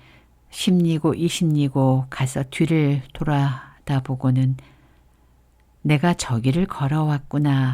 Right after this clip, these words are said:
하며 흐뭇하고 자랑스러울 때도 있다. 그리고 돌아다보는 경치가 걸어올 때보다 놀랍게 아름다움을 발견하는 때도 있다. 다만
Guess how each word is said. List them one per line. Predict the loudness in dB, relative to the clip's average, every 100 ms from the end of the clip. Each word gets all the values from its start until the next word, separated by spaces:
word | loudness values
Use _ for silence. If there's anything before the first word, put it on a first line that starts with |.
| -2
하며 | 0 0
흐뭇하고 | -2 -2 -2 -4 -4 -4 -2 -2 -4 -20 -20 -20 _ _
자랑스러울 | -6 -2 0 0 0 -4 -2 -2 -2
때도 | -2 -2 0
있다. | -4 -6 -10 -10 -10 _ _ _ _ _ _ -20 -20 _ _ _ _ _ _ _ -2
그리고 | 2 4 4
돌아다보는 | 4 4 4 2 4 4 4
경치가 | 2 -2 -2 -2 0 2 0 -2 -8
걸어올 | -2 2 2 2
때보다 | 0 -2 -2 0 2 0 -2 -4
놀랍게 | 0 2 2 0 -4 -2 -2 -4 -18 -6
아름다움을 | -2 0 0 2 2 2 0 -2
발견하는 | -4 -4 -2 0 0 2 0 0
때도 | -4 -2
있다. | -4 -6 -8 -8 -8 -12 _ _ _ _ _ _ _ _ _ _ _ _ _ _ _ _ -2
다만 | 2 2 2 2 -2